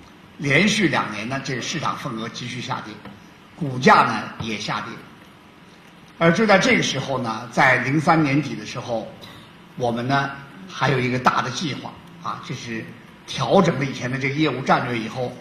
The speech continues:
准备想并购I B M。如果我们打不过戴尔的话呢，股票会继续下跌。我们买I B M本身呢，应该是用一部分是现金，一部分是股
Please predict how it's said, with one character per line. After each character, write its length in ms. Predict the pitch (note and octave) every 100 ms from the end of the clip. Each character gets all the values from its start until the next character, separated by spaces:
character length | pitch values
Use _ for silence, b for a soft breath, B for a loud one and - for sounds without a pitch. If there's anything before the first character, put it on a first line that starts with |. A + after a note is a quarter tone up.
| - - -
准 200 | - -
备 140 | D3+
想 240 | D#3 - G#2+ -
并 160 | D3+
购 120 | B2 B2
I 140 | C#3+
B 200 | C3+ C3+
M。 100 | C#3 - - - - - - - - - - -
如 220 | E3 A3+
果 100 | A3
我 120 | G#3 D#3
们 120 | D#3
打 240 | - - A2+
不 120 | F3+
过 180 | G3+ F3
戴 160 | D#3+
尔 120 | D3+
的 80 | C3
话 220 | A#2 A#2
呢， 120 | G#2+ G#2+ - - - - - - -
股 180 | D3 C3
票 200 | C3+ E3
会 140 | D3+ D3+
继 180 | G3+ F#3+
续 140 | C3+
下 220 | C3 C3+ A#2
跌。 160 | B2 B2+ A2
我 100 | G2+
们 100 | E3
买 360 | G3 F#3 G#3 F#3+
I 40 |
B 220 | F3+ F#3+ G#3
M 160 | G#3 G3+ - -
本 160 | - B2+
身 160 | - D3
呢， 240 | D3 C3 - - - - - - - -
应 160 | G#3 G#3
该 160 | G3
是 340 | F#3+ - E3 D#3
用 240 | E3+ D#3
一 240 | C#3+ C3 F3
部 160 | F#3+
分 140 | E3 C3+
是 80 |
现 300 | C3 - C#3+
金， 360 | B2 C#3+ C#3 C#3+ -
一 180 | C3 D#3
部 100 | E3
分 160 | C#3
是 140 | B2+ -
股 180 | -